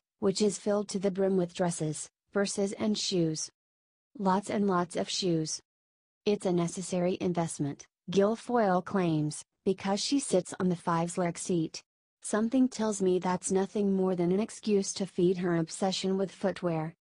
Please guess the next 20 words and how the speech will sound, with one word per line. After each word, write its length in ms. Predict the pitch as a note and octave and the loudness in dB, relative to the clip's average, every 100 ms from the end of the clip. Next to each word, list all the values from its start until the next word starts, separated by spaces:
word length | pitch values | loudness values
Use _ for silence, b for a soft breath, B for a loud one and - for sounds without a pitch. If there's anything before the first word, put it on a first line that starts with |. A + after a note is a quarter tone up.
| _ _ _ _ - | _ _ _ _ -2
And 140 | G#3 | 0
what 160 | G#3 G3 | 2 0
an 120 | A3 | 0
obsession 520 | G#3+ - F3+ E3 - G3 | -2 -2 -2 -2 0 0
it 100 | F#3+ | 2
is. 340 | F#3 E3+ E3+ - _ _ _ - | 2 0 -6 -16 _ _ _ -2
Although 320 | F#3+ F#3 F#3+ | 0 2 2
Guilfoyle 720 | F#3 F#3+ F#3 - A#3+ G3 F3+ | 2 0 0 0 2 4 2
claims 460 | - F#3 F3 F3+ - | 0 0 2 2 -2
she 220 | - G3+ | -4 -2
has 260 | F3+ F3+ E3+ | 0 -2 0
no 220 | F#3+ A3 - | 0 0 0
idea 420 | B3 A3+ G3 F#3+ | -2 0 0 0
how 300 | G3+ F#3+ F#3+ | 0 0 2
many 260 | G3+ F#3+ | 4 2
pairs 400 | F3 F3+ F#3 F3+ | 2 -2 -2 0
of 80 | F3+ | -2
shoes 380 | - G#3+ F#3 F3 | -2 0 0 0
she 240 | - F#3 E3 | -4 0 2
owns, 460 | D#3+ D#3 D#3 - | 2 0 -4 -8